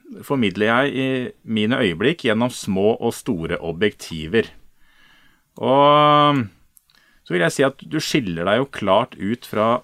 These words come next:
tradisjonelle naturfotografer, eh, med at du er utrolig flink til å ta turbilder når du er på tur,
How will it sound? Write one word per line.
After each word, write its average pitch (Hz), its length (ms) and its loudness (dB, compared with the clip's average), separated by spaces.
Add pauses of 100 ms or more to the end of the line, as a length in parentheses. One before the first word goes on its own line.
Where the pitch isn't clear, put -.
(100)
tradisjonelle 95 800 -4
naturfotografer, 95 1120 0 (140)
eh, 107 540 -4
med 92 120 -4
at 104 100 -4
du 110 80 -2
er 98 180 2
utrolig 104 280 -6
flink 90 380 -6
til 117 120 -2
å - 40 -12
ta 110 300 2 (640)
turbilder 117 840 0 (800)
når 107 80 -2
du 110 40 4
er 90 140 0
på 104 160 -2
tur, 95 240 -2